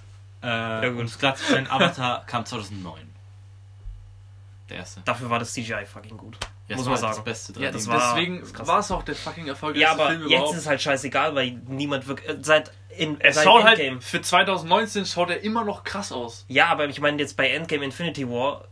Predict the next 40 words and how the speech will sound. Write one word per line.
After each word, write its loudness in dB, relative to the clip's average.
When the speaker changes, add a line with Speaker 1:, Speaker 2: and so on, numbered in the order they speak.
Speaker 2:
wir -6
haben 0
schon -6
einen -6
guten -10
C-G-I-Film, -6
wir -6
brauchen -4
jetzt -8
nicht -8
noch -2
so -8
Avatar-Kacke, -6
weißt -8
Speaker 3:
Ist -8
Speaker 2:
du? -2
Speaker 3:
ja 0
erst -2
um -10
einundzwanzig. -12
Speaker 2:
Ja, -8
brauchen -8
wir 4
Speaker 3:
Weißt 4
Speaker 2:
dann 6
Speaker 3:
du, 2
Speaker 2:
auch 6
Speaker 3:
weißt 8
Speaker 2:
immer 4
Speaker 3:
ja 4
Speaker 2:
nicht. -4
Speaker 3:
nicht, -10
was 2
bis -8
dahin 2
die -6
Speaker 1:
Ist -2
ja 2
Speaker 3:
Filmewelt 4
Speaker 1:
erst 2